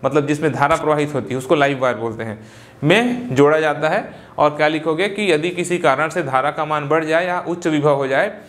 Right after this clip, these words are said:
तो चूंकि यह उच्च प्रतिरोध का तार होता है तो गर्म होके गल जाता है, जिसके कारण हमारा सर्किट क्या होता है या डि-, उस उपकरण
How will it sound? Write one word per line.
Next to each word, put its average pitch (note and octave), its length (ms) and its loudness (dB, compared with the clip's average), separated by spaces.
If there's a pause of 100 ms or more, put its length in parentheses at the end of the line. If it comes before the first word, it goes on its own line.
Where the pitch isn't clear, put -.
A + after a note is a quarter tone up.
(200)
तो D3+ 80 0
चूंकि F#3+ 380 0
यह F#3 140 4
उच्च G3 240 -4
प्रतिरोध E3 460 0
का D#3+ 100 -4
तार C#3+ 200 0
होता D3 260 -2
है F3 100 0
तो G3 160 -2
गर्म C#3+ 280 0
होके C3+ 280 -2 (180)
गल D3+ 240 4
जाता F3+ 280 2
है, C4 120 -2 (340)
जिसके C#3+ 280 -2
कारण C3 200 2
हमारा C3 340 -2
सर्किट B2 520 -4
क्या C3 120 2
होता A#2 220 -2
है D3+ 80 0
या D#3+ 80 2
डि-, B2+ 220 -8
उस B2 260 -8
उपकरण B2+ 640 0